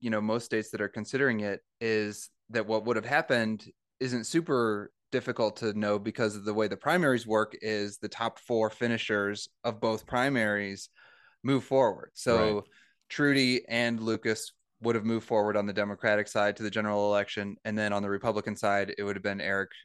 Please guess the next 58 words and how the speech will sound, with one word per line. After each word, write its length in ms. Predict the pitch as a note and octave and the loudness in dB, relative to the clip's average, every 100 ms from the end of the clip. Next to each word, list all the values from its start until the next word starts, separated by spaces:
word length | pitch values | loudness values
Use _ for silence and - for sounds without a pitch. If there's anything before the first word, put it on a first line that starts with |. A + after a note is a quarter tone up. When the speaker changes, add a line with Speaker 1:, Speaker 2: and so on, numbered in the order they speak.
| _ _ | _ _
Speaker 1:
Schmidt. 460 | - A2+ G2+ G2 - | -6 -2 -2 -2 -6
And 140 | G#2 G2+ | -8 -4
then 300 | G2 F#2+ F#2 | -6 -8 -8
did 140 | A#2 | -2
Greitens 320 | B2+ A#2+ A#2+ | 2 2 0
come 160 | - A#2 | -4 -4
in 100 | A2 | -4
second? 500 | - A2 B2+ B2 - | -2 -2 -2 -6 -10
Or 100 | G#2+ | -4
I 60 | G#2+ | -4
don't 100 | G#2 | -2
even 140 | G2+ | -6
know 100 | G2 | -8
who 140 | G2 G#2 | -8 -10
came 200 | G2+ F#2+ | -10 -10
in 60 | F#2 | -10
second 300 | F#2 - F#2 | -12 -10 -14
anymore. 380 | F2+ F2 E2+ - - | -12 -14 -16 -6 2
Speaker 2:
Uh, 200 | B2 A#2 | 4 6
no, 340 | A#2+ A2 F#2+ F#2+ | 6 4 2 0
uh, 200 | F#2+ F2 | 0 0
Vicky 280 | A2 - | -2 -4
came 260 | E2 D#2 D2 | -10 -8 -8
in, 220 | C#2+ C#2+ - | -10 -12 -6
Speaker 1:
Vicky 220 | G#2+ G#2+ | -4 -4
did. 200 | G#2 G#2 | -4 -4
Speaker 2:
uh, 40 | C#2 | -6
Speaker 1:
So 180 | - | -10
Speaker 2:
second, 140 | E2 C#3+ | -2 0
Speaker 1:
then 100 | C#3 | 2
it 40 | |
would 80 | C3+ | 2
Speaker 2:
yeah. 40 | |
Speaker 1:
be 60 | C3 | 4
those 240 | C#3 C3 - | 4 4 2
four. 300 | F3+ A#2+ G2+ | 4 4 2
So 100 | A2+ | -2
it'd 100 | A2 | -2
be 160 | G#2+ | 0
Eric 220 | A#2+ B2+ | 2 4
Greitens, 340 | A#2 G#2+ G#2+ G#2+ | 4 2 2 -6
Vicky 260 | G2+ B2+ B2+ | -6 -4 -6
Hartzler, 720 | - C3 A#2 - G#2 G2 G2 - _ _ _ _ _ B2 | -2 0 0 -2 -2 0 -2 -8 _ _ _ _ _ -2
Speaker 2:
E-, 40 | |
Speaker 1:
Trudy 120 | B2 | 6
Speaker 2:
Eric 180 | C3 C3 | 6 6
Speaker 1:
Bush 0 | C3 | 4
Speaker 2:
Schmidt, 120 | A#2 | 4
Vicky 300 | B2 B2 A2 | 6 4 4
Speaker 1:
Valentine. 280 | G#2 G#2 G#2+ | 2 2 0
Speaker 2:
Hartzler, 140 | G2+ | -4
Trudy 200 | - G2 | -4 -6
Bush 160 | F2+ F2 | -4 -6
Valentine, 320 | F#2 F2 F2 | -6 -6 -8
and 100 | D#2+ | -8
Lucas 220 | D#2+ E2 - | -10 -12 -4
Gibbs, 100 | B2 | 0
Speaker 1:
Right. 260 | B2 A2 | 2 2